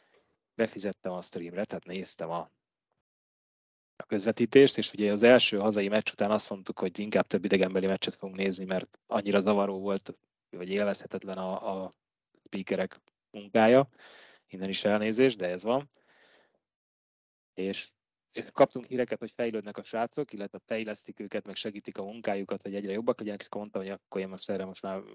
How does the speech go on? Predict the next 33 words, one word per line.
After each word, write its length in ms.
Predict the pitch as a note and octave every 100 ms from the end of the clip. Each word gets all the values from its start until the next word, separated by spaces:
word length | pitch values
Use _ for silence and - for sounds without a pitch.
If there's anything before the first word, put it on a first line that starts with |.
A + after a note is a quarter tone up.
| G#2+
meghallgatom 580 | G#2+ - G2+ F#2+ G#2
őket, 180 | G2 G2+
hogy 120 | G2
milyenek. 680 | F#2+ A2+ B2 C#3+ - - - _ _ _ _ _ _ _ _ _ -
Ö, 340 | G#2+ G2+ G2+ G2+ - _
van 200 | G#2+ C3
még 140 | A#2+
hova 180 | A2+ G#2+
fejlődni, 540 | - G#2+ G#2 G#2+ C3+
a 260 | D#3 - G#2+
hangulat 520 | G2+ A#2 A#2 A2 G#2
jó 140 | A2 G#2
volt, 320 | G#2 G2 _ - A2
jó 220 | A2 A2
meccs 220 | G#2+ -
volt, 300 | - G#2+ -
jó 180 | - G2+
hangulat 340 | G2+ G#2 G2+ F#2+
volt 160 | G2
a 40 | G2
meccsen, 360 | G2 - A#2
tehát 160 | G#2+ G#2
azt 100 | G2+
szerintem 240 | G#2+ G#2
egy 80 | G2+
kicsit 240 | - -
elvitte, 420 | G2 G2 F#2+ - F#2
ha 80 |
ez 100 | G#2
egy 100 | G2+
közepes 460 | - A#2 A#2 G#2 -
vagy, 200 | G2+ F#2
vagy 240 | G2 F#2